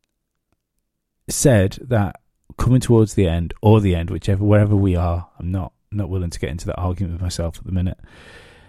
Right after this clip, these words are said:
that it would switch to climate change. And not only would it switch to climate change, the people that switched it to climate change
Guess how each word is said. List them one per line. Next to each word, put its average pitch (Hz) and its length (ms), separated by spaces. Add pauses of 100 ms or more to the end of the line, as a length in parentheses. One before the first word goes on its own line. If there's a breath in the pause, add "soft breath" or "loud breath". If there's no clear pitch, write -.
(1080 loud breath)
that 120 360
it 147 120
would 131 200
switch - 640
to 107 680 (1400)
climate 101 420
change. 73 540 (1400 soft breath)
And 113 160
not 131 140
only 123 180
would 117 80
it 101 80
switch - 280
to - 60
climate 117 480
change, 82 640 (1000 soft breath)
the 104 560
people 117 300
that - 180
switched - 380
it 80 100
to - 80
climate 85 400
change 87 560